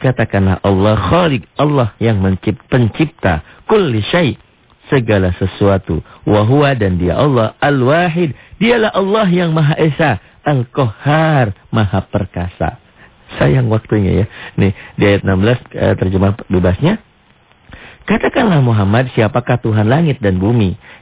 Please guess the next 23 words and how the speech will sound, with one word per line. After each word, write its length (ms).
Katakanlah 640
bahwa 320
Allah. 400
Katakanlah, 720
"Pantaskah 640
kamu 240
mengambil 480
pelindung-pelindung 800
selain 240
Allah, 320
padahal 320
mereka 320
tidak 320
kuasa 400
mendatangkan 640
manfaat 560
maupun 320
menolak 560
madarat 480
bagi 320
dirinya 320
sendiri?" 400
Katakanlah, 640